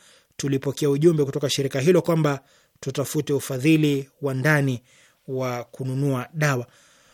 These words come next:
Kwa mujibu wa ripoti ya mwezi Novemba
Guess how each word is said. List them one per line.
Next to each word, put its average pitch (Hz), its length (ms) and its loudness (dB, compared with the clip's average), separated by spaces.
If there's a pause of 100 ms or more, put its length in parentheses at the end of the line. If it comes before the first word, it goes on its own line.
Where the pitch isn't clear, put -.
(180)
Kwa 180 80 0
mujibu 190 240 4
wa 175 60 8
ripoti 170 560 6 (140)
ya 156 140 -2
mwezi 147 280 0
Novemba 147 580 2